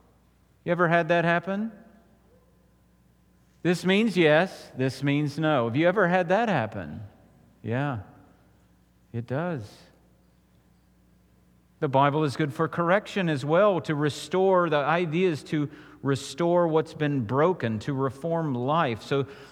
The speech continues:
the Bible is not, uh, a, a cranky, a cranky, uh, disciplinarian shaking its finger at us. Not just telling us what is wrong.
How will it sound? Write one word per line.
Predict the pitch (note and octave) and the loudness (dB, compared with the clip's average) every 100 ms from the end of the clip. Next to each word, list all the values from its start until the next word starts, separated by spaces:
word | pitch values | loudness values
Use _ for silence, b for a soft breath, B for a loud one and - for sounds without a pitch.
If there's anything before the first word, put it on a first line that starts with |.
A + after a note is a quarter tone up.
| B | B
the | C#3+ | 0
Bible | C3+ E3 G3+ G3 F3 | 4 4 6 4 4
is | D#3+ D#3 C3 | 4 2 0
not, | E3 F#3 E3+ D3+ - - B B - | 2 4 4 4 -2 -20 B B 0
uh, | |
a, | C3+ C3+ B2+ B2 - A#2+ A#2+ B2+ | 4 4 4 0 -2 -2 -2 -2
a | |
cranky, | A#2 - E3 F3 C#3+ A#2+ A2+ B B | -4 -2 -2 0 -2 -2 -4 B B
a | A2+ | -8
cranky, | - - D#3+ F3 D3+ C#3+ B2 | -8 -2 -2 -2 -2 -2 0
uh, | A2+ | 0
disciplinarian | G#2 C#3+ C#3 C3+ C3+ C3 D#3+ D#3+ B2 A2+ | -2 -4 -4 -4 0 2 4 4 2 -2
shaking | A#2 E3 D#3 C#3+ C3 | -2 0 0 2 -2
its | A#2 | -2
finger | - F#3 F#3+ C#3 | -2 0 2 2
at | A2 F#2+ | 0 -2
us. | F#2+ F2+ - - - _ _ _ _ _ _ _ _ _ _ _ _ _ _ _ _ _ _ _ _ - | -6 -10 -14 -20 -20 _ _ _ _ _ _ _ _ _ _ _ _ _ _ _ _ _ _ _ _ -4
Not | D3+ D3 | -2 0
just | E3 - | -2 0
telling | - F3 F3 D#3 | 4 4 4 2
us | C3+ | 0
what | C#3+ D3 | 2 2
is | C#3+ | 2
wrong. | A#2+ E3 F3 C#3 A2+ F#2+ | 2 4 6 4 0 -8